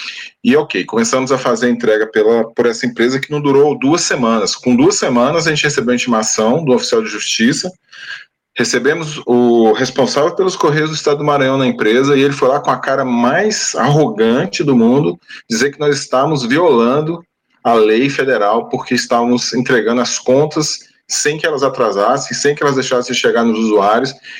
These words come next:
e tivemos que tirar o serviço dessa empresa e fazer com os Correios com um valor mais caro por causa da lei federal que dava esse monopólio de entrega de correspondências aos, aos usuários do serviço de telefonia da Telemar na época, né? E, e vou falar uma coisa pra vocês incrível.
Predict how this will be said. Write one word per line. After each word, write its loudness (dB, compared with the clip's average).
e 0
tivemos 0
que -12
tirar 0
o 0
serviço -2
dessa -2
empresa 0
e 0
fazer 0
com -4
os -6
Correios 0
com 0
um -2
valor 2
mais -2
caro 0
por 0
causa 0
da 2
lei 2
federal 0
que -14
dava 0
esse -6
monopólio 2
de 0
entrega 0
de -4
correspondências -4
aos, 0
aos 2
usuários 0
do -14
serviço -6
de -8
telefonia 2
da 0
Telemar 0
na 0
época, -2
né? 0
E, 0
e 4
vou 2
falar 0
uma -2
coisa -2
pra 0
vocês 0
incrível. 0